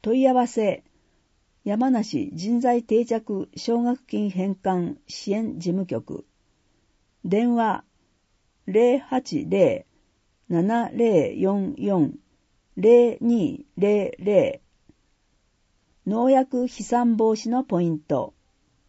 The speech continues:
農薬は正しく使用しないと、健康や環境に影響を及ぼす恐れがあります。以下の点に留意しましょう。飛散の少ない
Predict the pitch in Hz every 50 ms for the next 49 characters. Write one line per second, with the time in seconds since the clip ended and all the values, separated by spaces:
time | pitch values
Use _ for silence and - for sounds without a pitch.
0 | _ _ _ _ _ _ _ - _ _ _ _ _ - 202 226 240 254 254 254
1 | 254 - 247 233 226 214 190 - - _ _ - 214 254 269 302 - - - 165
2 | 160 - - 180 185 196 208 208 - - 202 185 180 180 175 - 180 170 170 170
3 | - _ _ _ _ _ _ _ - 226 220 240 262 - 269 240 233 226 226 220
4 | 220 - 185 208 226 233 - 233 220 214 214 208 208 202 - - _ - 202 233
5 | 233 233 - 240 226 226 220 220 220 196 - 208 214 214 202 208 202 - 175 160
6 | 165 - 170 160 165 180 214 233 220 170 160 156 147 147 151 - - - - _
7 | _ _ _ _ _ _ _ _ _ _ _ _ _ - 254 - 269 247 202 175
8 | 165 - 185 185 185 185 196 233 254 233 - - _ _ _ - 226 254 247 214
9 | 165 151 - 170 175 175 185 - - 190 170 143 - - - _ _ _ _ _
10 | _ _ _ _ _ _ _ _ _ _ _ _ _ _ _ _ _ _ - -
11 | - 254 262 269 254 247 247 247 - - - - 254 247 247 220 151 - -